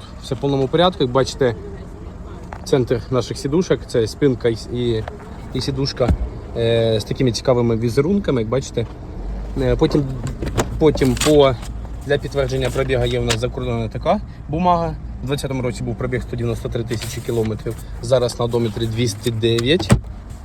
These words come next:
П'ятиступка механіка, на кондиціонері працює, чому ручник працює, магнітолка, підігрів заднього скла.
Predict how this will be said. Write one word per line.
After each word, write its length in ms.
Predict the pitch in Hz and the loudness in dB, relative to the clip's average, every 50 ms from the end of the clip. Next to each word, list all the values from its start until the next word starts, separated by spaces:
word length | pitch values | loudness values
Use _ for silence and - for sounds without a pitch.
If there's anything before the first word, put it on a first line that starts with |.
| - - - - - - - - - - - - - - | -16 -16 -16 -16 -14 -14 -14 -14 -14 -12 -12 -12 -10 -6
П'ятиступка 600 | - 135 - 147 - 151 143 - - 120 104 98 - - - - - - - | -6 -4 -2 -2 -2 -2 -2 0 0 0 0 -2 -4 -10 -12 -10 -8 -4 -2
механіка, 680 | 139 135 - 190 202 208 196 - - 175 175 175 165 | -2 2 4 4 4 4 2 0 -2 -4 -2 -2 -4
на 100 | 139 - | -4 -4
кондиціонері 640 | - 131 117 113 113 - - 139 147 180 202 196 | -4 -4 -4 -4 -4 -4 -4 -2 0 0 2 0
працює, 440 | 185 - 180 165 151 - 175 170 160 | 0 0 -2 -2 -2 0 0 0 0
чому 240 | 143 - 151 131 117 | -2 -2 -4 -4 -4
ручник 340 | 113 101 - - 185 214 202 | -4 -4 -4 -2 -2 -2 -2
працює, 400 | - 165 165 156 - 160 156 147 | -2 -4 -4 -2 0 0 0 0
магнітолка, 600 | 123 110 107 113 120 117 - 202 196 185 - 139 | 0 -2 -4 -4 -2 2 6 6 6 6 4 -2
підігрів 440 | - 120 110 113 117 113 - 117 110 | -4 -4 -4 -4 -4 -2 -2 -4 0
заднього 360 | 117 165 190 165 165 165 160 | 2 2 2 2 2 -2 -2
скла. 320 | 147 - - 156 151 143 | -2 -2 2 2 2 2